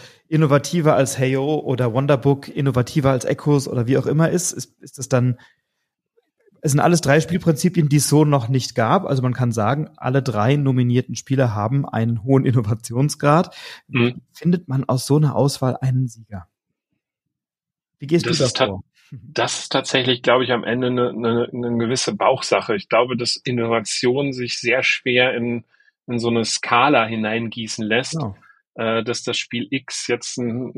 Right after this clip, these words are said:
Speaker 2: Wert von siebzig als Innovationsgrad hat und das andere fünfundsiebzig. Ähm, ich glaube, das ist tatsächlich eher so eine Bauchsache, äh,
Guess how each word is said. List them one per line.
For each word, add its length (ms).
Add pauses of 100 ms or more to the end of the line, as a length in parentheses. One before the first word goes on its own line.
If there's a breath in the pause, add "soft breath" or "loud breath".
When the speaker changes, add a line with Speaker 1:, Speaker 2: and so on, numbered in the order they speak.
(100)
Speaker 2:
Wert 260
von 520
siebzig 600
als 180
Innovationsgrad 1120
hat 160
und 120
das 140
andere 380
fünfundsiebzig. 920 (580 loud breath)
Ähm, 460
ich 160
glaube, 240
das 140
ist 140
tatsächlich 460
eher 200
so 100
eine 120
Bauchsache, 920
äh, 220